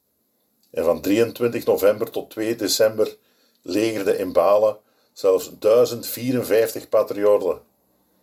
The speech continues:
en werden batterijen geplaatst boven Schoor in de Heide, van negenentwintig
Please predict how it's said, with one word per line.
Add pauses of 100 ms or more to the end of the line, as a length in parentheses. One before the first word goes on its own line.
(340)
en
werden
batterijen
geplaatst
boven
Schoor (580)
in
de
Heide, (960)
van
negenentwintig